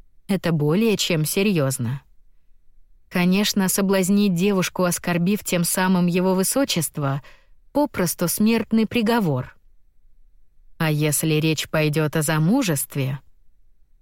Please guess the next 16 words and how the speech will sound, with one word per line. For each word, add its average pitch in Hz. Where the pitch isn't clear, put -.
Ладно, 147
смертный 180
приговор 175
для 170
него, 170
монастырь 214
для 233
неё. 147
Это 185
понимают 185
все, 143
дураков 226
не 262
найдётся. 226
По 185
счастью, 175